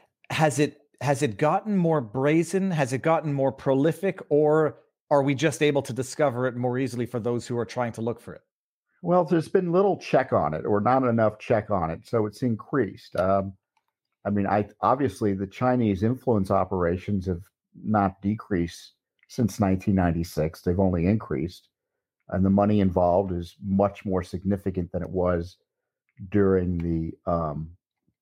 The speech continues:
Speaker 2: uh, Clinton years. So, uh, uh, it, it's gotten worse because, uh, even though people are more sensitive about it, but because law enforcement and our federal bureaucracy has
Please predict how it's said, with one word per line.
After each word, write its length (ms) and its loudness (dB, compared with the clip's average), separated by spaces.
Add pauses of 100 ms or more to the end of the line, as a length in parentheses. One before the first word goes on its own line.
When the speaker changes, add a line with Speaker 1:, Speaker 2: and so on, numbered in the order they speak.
(720)
Speaker 2:
uh, 300 0
Clinton 260 0
years. 460 -2 (720)
So, 560 0 (100)
uh, 220 0 (720)
uh, 220 -16 (280)
it, 180 -8
it's 220 -4
gotten 400 2
worse 440 2
because, 1000 -4 (140)
uh, 200 -10 (100)
even 240 -2
though 100 2
people 320 -4
are 60 0
more 180 -2
sensitive 560 -2
about 300 2
it, 140 -2 (540)
but 140 -6
because 360 0
law 240 4
enforcement 680 -2
and 120 -6
our 200 -2
federal 300 2
bureaucracy 840 -2 (800)
has 360 -2